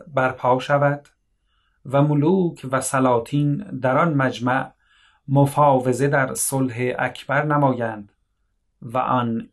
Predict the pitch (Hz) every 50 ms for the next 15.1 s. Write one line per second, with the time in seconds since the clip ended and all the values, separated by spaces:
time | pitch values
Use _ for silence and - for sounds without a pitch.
0 | _ - 139 131 123 123 131 139 139 143 139 139 - - - - 143 143 143 143
1 | 143 143 _ _ _ _ _ _ _ _ _ _ - 131 127 123 139 131 135 143
2 | 151 151 151 147 - - 143 135 127 135 135 127 123 127 139 147 143 143 - _
3 | _ _ _ _ _ _ _ - 131 123 131 131 127 131 147 160 160 151 143 147
4 | 147 143 - - 147 131 127 - - 143 131 120 117 123 127 - - 143 139 139
5 | 135 131 127 123 127 143 156 156 151 139 - - - - 127 113 131 127 - -
6 | - 156 156 151 - - 139 135 131 123 123 131 131 131 - - - 156 165 175
7 | 160 131 110 - - _ _ _ _ _ _ - 127 - - 135 135 - 139 120
8 | 107 - 131 117 117 - - 127 117 117 110 107 104 101 98 98 _ _ _ _
9 | _ _ _ _ _ _ _ _ _ _ _ _ 127 123 123 120 123 120 117 127
10 | 127 123 117 117 - 135 131 131 135 131 131 160 165 160 - 151 143 139 135 131
11 | - - 127 117 131 127 123 123 120 123 127 127 127 151 185 180 - 160 139 131
12 | 127 120 120 - - - 127 117 104 127 131 131 127 - - _ _ _ _ _
13 | _ _ _ _ _ _ - 139 127 127 123 143 139 135 139 156 170 170 165 165
14 | 165 196 208 - - 135 135 131 135 - - 127 - - 131 123 127 127 131 131
15 | 131 131